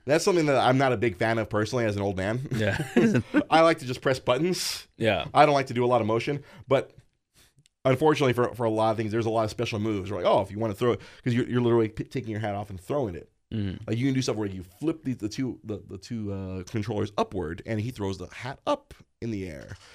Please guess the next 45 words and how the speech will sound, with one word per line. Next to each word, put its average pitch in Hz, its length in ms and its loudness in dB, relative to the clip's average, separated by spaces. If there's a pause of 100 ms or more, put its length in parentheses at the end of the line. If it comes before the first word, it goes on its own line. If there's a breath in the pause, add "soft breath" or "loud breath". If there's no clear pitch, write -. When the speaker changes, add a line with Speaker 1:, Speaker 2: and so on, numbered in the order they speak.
(160 loud breath)
Speaker 1:
so - 100 -2
you 107 80 2
can 101 160 -4
hit 131 220 -6
stuff 98 280 -8
above 127 360 -2
you. 65 260 -14
And, 87 100 -16
like, 92 160 -14
you, 107 100 -6 (340 loud breath)
you 135 100 -4
can - 40 2
do 135 100 2
a - 20 0
thing 139 140 2
where, 127 80 2
like, 110 100 0
you 117 100 -2
shake 135 280 -2
it 131 40 -2
a 127 40 0
lot 127 200 4
and 110 60 -4
it 104 80 -4
goes 107 220 0
and 101 100 -10
homes 117 320 -4
around. 101 540 -4
It's, 101 200 -12
like, 123 140 -6
Speaker 2:
Oh. 95 300 -10
Speaker 1:
it's 156 100 -6
a - 20 0
lot 196 180 6
of 151 180 0
fun 165 180 6
and 156 80 0
interesting 143 480 -2
stuff. 107 300 -4 (260)
Like, 117 120 2
Speaker 2:
Yeah. 101 180 4
Speaker 1:
that 104 120 -2
they, 104 120 0
they 101 120 -2
really, 110 440 2